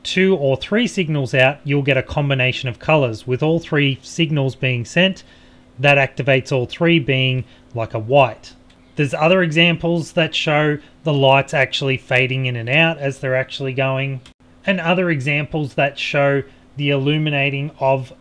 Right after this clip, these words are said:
the L E D. So this is from zero all the way up to two hundred fifty-five, which is the max brightness, and how that looks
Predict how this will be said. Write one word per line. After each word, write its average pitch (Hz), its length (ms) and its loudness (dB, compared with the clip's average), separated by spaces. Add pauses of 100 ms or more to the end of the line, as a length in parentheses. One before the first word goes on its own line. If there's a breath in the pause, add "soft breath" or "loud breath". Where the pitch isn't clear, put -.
the 135 200 0
L 131 180 4
E 127 80 -2
D. 139 340 0
So 135 220 0
this 139 240 -4
is 147 140 -8
from 135 340 -2
zero 165 440 2
all 151 180 2
the 143 60 4
way 143 140 6
up 139 140 2
to 131 100 -8
two 156 260 -4
hundred 135 280 -2
fifty-five, 165 640 0
which 139 180 -4
is 110 120 -8
the 131 220 0
max 123 520 -6
brightness, 165 800 -2 (300 soft breath)
and 127 140 -6
how 156 200 0
that 131 220 2
looks 185 440 0